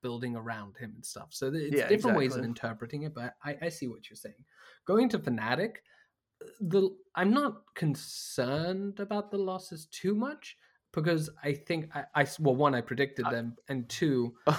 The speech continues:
Speaker 3: Oh,
Speaker 1: I
Speaker 3: so of
Speaker 1: think
Speaker 3: course, you, you, of course.
Speaker 1: I did.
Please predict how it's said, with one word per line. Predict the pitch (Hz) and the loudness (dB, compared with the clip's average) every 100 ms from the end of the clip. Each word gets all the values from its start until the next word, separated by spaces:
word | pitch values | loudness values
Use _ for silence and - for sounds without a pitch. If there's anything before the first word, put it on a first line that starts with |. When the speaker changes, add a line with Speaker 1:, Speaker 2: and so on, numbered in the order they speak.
| - - _ | 0 -18 _
Speaker 3:
Oh, | - 113 | 2 4
Speaker 1:
I | 147 | 4
Speaker 3:
so | 120 | 4
of | 110 | 2
Speaker 1:
think | 135 | 4
Speaker 3:
course, | 127 98 - | 2 2 0
you, | 110 | 0
you, | 90 101 92 - | 2 0 -2 -4
of | 98 | -10
course. | - 101 - 110 - - | -4 -2 -2 -4 -8 0
Speaker 1:
I | 151 | 2
did. | 147 123 135 | 4 2 0